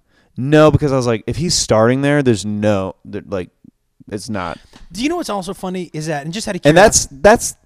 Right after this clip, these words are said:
Speaker 1: the g-, the way that guy makes his living, by the way, guaranteed.
Speaker 2: Oh, because he has that
Speaker 1: He
Speaker 2: tank
Speaker 1: goes
Speaker 2: and he
Speaker 1: up
Speaker 2: drives
Speaker 1: and
Speaker 2: up and
Speaker 1: down.
Speaker 2: down.
Speaker 1: Yeah, yeah, yeah. He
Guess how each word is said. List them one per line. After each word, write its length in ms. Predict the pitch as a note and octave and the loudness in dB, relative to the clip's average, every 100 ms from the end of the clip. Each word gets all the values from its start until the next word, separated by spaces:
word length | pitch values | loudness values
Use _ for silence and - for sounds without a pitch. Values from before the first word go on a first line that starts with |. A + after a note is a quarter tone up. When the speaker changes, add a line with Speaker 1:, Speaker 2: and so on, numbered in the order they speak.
| - | 2
Speaker 1:
the 120 | - | 2
g-, 180 | E3+ - | 2 2
the 80 | D#3+ | 6
way 140 | D#3 D#3 | 8 8
that 160 | D3 | 6
guy 260 | C3+ C3+ B2+ | 6 4 4
makes 360 | A2 A#2+ A#2+ - | 0 -2 0 0
his 220 | A2+ F2+ | -2 -4
living, 380 | F#2+ G#2 G2 F2+ | -4 -4 -4 -4
by 120 | F2 | -2
the 80 | E2+ | -2
way, 180 | E2+ F2+ | -2 -4
guaranteed. 1000 | G2 C3+ B2+ C3 A#2+ G#2+ A2+ F2+ - - _ _ _ - | -4 2 4 4 2 -2 -2 -4 -12 -20 _ _ _ -6
Speaker 2:
Oh, 80 | A#3+ | -6
because 260 | F#3+ G#3+ | -4 -4
he 100 | F3+ | -2
has 240 | F#3+ G3+ F#3 | -2 -2 -4
that 100 | F#3+ | -4
Speaker 1:
He 60 | |
Speaker 2:
tank 100 | F#3+ | 2
Speaker 1:
goes 180 | G3 F#3+ | 4 4
Speaker 2:
and 80 | E3+ | 6
he 40 | |
Speaker 1:
up 40 | D#3+ | 6
Speaker 2:
drives 200 | E3+ G#3 | 6 4
Speaker 1:
and 40 | |
Speaker 2:
up 100 | D#3 | 4
and 80 | B2+ | 4
Speaker 1:
down. 100 | F3 | 2
Speaker 2:
down. 0 | |
Speaker 1:
Yeah, 320 | E3 G2 E3 | 0 0 2
yeah, 40 | C#3+ | 4
yeah. 120 | F#2 | 2
He 60 | A#2 | -2